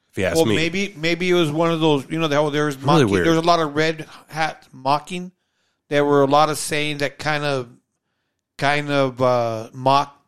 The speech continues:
Speaker 2: "Make America Great." They would say, you know, either "Make gay great" or
Speaker 1: Yeah.
Speaker 2: "Make"
Speaker 1: Oh, it could be.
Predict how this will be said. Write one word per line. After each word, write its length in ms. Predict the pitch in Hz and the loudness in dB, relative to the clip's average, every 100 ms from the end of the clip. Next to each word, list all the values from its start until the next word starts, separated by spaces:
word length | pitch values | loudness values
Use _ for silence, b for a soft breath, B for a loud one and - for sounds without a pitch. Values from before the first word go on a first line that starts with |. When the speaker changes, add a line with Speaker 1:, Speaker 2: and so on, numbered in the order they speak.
| _ _ | _ _
Speaker 2:
"Make 320 | 143 139 147 | -6 -4 -4
America 420 | 139 139 139 139 | 0 0 0 -4
Great." 340 | 131 143 143 | -4 -4 -2
They 80 | 135 | -2
would 140 | 135 131 | -2 -2
say, 180 | 143 135 | -2 -4
you 60 | |
know, 80 | 131 | -2
either 160 | 131 127 | 0 0
"Make 320 | 135 139 131 | -2 -8 -8
gay 260 | 131 131 135 | -6 -6 -6
great" 460 | 135 135 135 131 | -4 -4 -4 -4
or 40 | 107 | -2
Speaker 1:
Yeah. 220 | 98 82 | -2 -2
Speaker 2:
"Make" 260 | 131 131 b b b | -4 -6 b b b
Speaker 1:
Oh, 160 | 113 113 | -2 -2
it 80 | 107 | 0
could 180 | 120 123 | -2 0
be. 280 | 110 95 | -2 -4